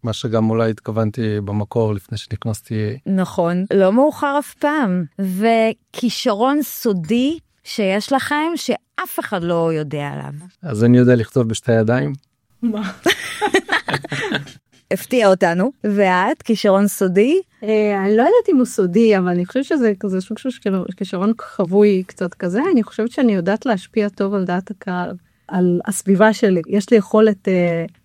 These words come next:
Speaker 3: לספר משהו, לשתף משהו בצורה כל כך משכנעת, שאנשים רוצים לעשות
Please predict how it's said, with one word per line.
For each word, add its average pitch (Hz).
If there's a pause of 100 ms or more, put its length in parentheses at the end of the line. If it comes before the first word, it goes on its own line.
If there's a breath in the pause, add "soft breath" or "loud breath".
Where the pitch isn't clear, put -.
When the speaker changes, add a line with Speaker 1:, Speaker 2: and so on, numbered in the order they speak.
(160)
Speaker 3:
לספר 214
משהו, 202
לשתף 208
משהו 214
בצורה 196
כל 180
כך 202
משכנעת, 277
שאנשים 196
רוצים 208
לעשות 202